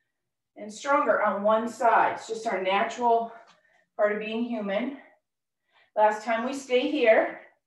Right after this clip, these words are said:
remember your options. Lower the knee, lower the hand, straighten the leg,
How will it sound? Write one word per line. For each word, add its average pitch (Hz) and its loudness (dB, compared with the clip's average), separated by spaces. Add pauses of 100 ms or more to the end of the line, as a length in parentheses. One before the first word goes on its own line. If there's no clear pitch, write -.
(520)
remember 220 -8
your 269 4
options. 247 2 (960)
Lower 214 2
the 233 -2
knee, 226 -2
lower 226 4
the 226 -2
hand, 269 0 (840)
straighten - -4
the 214 -4
leg, 214 0